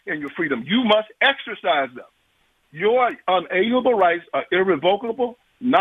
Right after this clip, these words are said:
non-transferable, and unsellable. And right now, we have to go right back to our Bible that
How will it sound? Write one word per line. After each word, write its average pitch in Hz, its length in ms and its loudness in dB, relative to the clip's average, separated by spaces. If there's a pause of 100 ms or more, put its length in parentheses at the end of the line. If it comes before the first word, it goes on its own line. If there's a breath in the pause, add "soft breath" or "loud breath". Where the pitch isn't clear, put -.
(300)
non-transferable, 247 960 0 (100)
and 147 220 -2
unsellable. 214 840 0 (340)
And 170 160 2
right 214 220 2
now, 247 300 0
we 208 200 -4
have 208 140 2
to 180 60 -12
go 185 140 0
right 190 220 2
back 190 220 0
to 185 100 0
our 165 140 4
Bible 202 400 0
that 165 120 -4